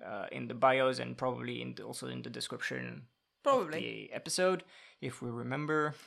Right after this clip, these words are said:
Speaker 2: Well, you're the one who's in charge, so I'm not counting on you
Speaker 1: The
Speaker 2: remembering.
Speaker 1: one with A D H D is in charge of postings, so don't count on any link we said are gonna be in the description will actually be in the description, 'cause I can't make any promise.
Speaker 2: No, I'll try and make sure he's done it,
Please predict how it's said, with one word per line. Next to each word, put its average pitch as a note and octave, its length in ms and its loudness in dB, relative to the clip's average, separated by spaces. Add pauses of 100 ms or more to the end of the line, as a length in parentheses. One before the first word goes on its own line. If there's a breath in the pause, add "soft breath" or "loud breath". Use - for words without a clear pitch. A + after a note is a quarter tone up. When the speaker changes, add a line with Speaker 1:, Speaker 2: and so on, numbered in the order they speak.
Speaker 2:
Well, G3+ 140 8
you're A3 180 8
the B3 80 8
one G#3+ 200 8
who's A3 160 2
in F3 120 0
charge, D3+ 420 4
so D3+ 300 6
I'm E3 220 4
not E3 300 2
counting D3 380 -4
on C#3+ 100 -4
you C3+ 80 -6
Speaker 1:
The C#3 60 -6
Speaker 2:
remembering. G3 220 8
Speaker 1:
one C#4+ 220 12
with C#4+ 120 6
A C4 180 10
D B3+ 180 8
H G#3 120 6
D A#3 100 4
is G#3+ 100 2
in A3 120 4
charge G#3+ 220 10
of - 180 0
postings, G3+ 520 8
so E3+ 200 4
don't G3 400 6
count G3+ 240 8
on F3 140 6
any F3 200 6
link F3 260 4
we E3 100 4
said F#3 320 10
are F3 40 8
gonna D#3+ 220 8
be D3+ 120 6
in D#3 80 8
the C#3+ 100 4
description C#3 540 4
will C#3+ 120 8
actually D#3+ 340 10
be B2+ 140 4
in A#2+ 100 2
the A#2+ 80 -2
description, C3 480 -2
'cause F#3+ 140 4
I G3+ 80 8
can't G#3+ 240 4
make G#3+ 180 6
any A#3 180 6
promise. - 680 4
Speaker 2:
No, E3+ 580 8
I'll G#3 480 10
try G#3+ 300 12
and F#3 160 6
make E3 180 4
sure D#3+ 200 0
he's D3+ 180 -6
done D3 180 0
it, D3 220 0